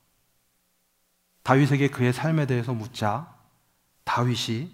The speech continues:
노래를 부르기 시작합니다. 지금 막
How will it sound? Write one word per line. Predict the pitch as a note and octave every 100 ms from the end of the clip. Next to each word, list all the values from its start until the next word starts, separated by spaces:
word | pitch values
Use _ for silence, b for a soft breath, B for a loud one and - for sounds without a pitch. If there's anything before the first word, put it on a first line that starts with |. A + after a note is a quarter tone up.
| -
노래를 | - A2 A2+ A#2 B2+ B2+
부르기 | A#2+ G#2+ G2+ G2+
시작합니다. | - G#2+ - F2 E2 F2 - - _ _ _ _ _ _ _
지금 | - C3 B2+
막 | B2 A2 A#2+ -